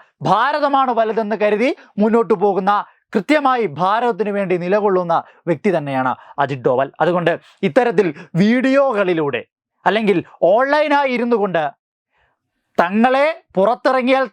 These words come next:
തങ്ങളെ നശിപ്പിക്കുമെന്ന് പേടിച്ച് മാളത്തിൽ ഒളിച്ചിരുന്നു കൊണ്ട് ഇത്തരത്തിൽ പന്നുവിനെ പോലുള്ള ഭീകരവാദികൾ, പേടിത്തൊണ്ടന്മാർ പറയുന്ന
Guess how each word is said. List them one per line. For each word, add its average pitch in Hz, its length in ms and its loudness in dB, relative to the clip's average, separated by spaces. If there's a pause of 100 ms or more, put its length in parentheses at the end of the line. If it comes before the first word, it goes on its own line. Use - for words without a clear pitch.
തങ്ങളെ 240 300 0 (140)
നശിപ്പിക്കുമെന്ന് 240 760 -2 (180)
പേടിച്ച് 262 480 2 (120)
മാളത്തിൽ 226 520 0
ഒളിച്ചിരുന്നു 220 520 -2
കൊണ്ട് 165 220 0 (420)
ഇത്തരത്തിൽ 214 400 2 (340)
പന്നുവിനെ 233 440 2 (100)
പോലുള്ള 220 320 2 (580)
ഭീകരവാദികൾ, 208 760 0 (200)
പേടിത്തൊണ്ടന്മാർ 220 960 0
പറയുന്ന 220 380 0